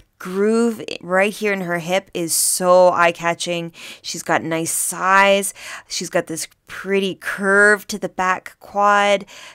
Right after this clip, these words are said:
beautiful line right here separating the quad from the hamstring, and the hamstring curve is gorgeous.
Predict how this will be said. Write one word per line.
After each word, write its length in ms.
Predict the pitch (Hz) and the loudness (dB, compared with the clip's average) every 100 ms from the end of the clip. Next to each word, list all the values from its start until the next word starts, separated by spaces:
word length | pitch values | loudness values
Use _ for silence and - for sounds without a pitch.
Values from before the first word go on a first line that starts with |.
| _ | _
beautiful 560 | 175 190 214 202 185 170 | -10 -4 -4 -2 -4 -4
line 400 | 165 175 185 185 | 0 2 2 0
right 320 | 175 180 190 | -2 -2 -4
here 480 | - 190 190 190 190 | -8 -4 -2 0 -2
separating 640 | - 185 - 185 185 185 | -4 -8 -8 -6 -6 -6
the 80 | 170 | -8
quad 300 | - 170 170 | -6 -4 -4
from 160 | 170 | -6
the 80 | 160 | -10
hamstring, 580 | 156 180 190 - 185 185 | -8 -8 -8 -8 -8 -8
and 220 | 175 156 | -8 -4
the 120 | 151 147 | -4 -4
hamstring 540 | 160 185 196 - 165 | -2 -2 -4 -6 -8
curve 360 | - 180 170 160 | -6 -2 -2 -4
is 120 | 143 | -10
gorgeous. 560 | - 165 170 - - | -2 -2 -2 -4 -10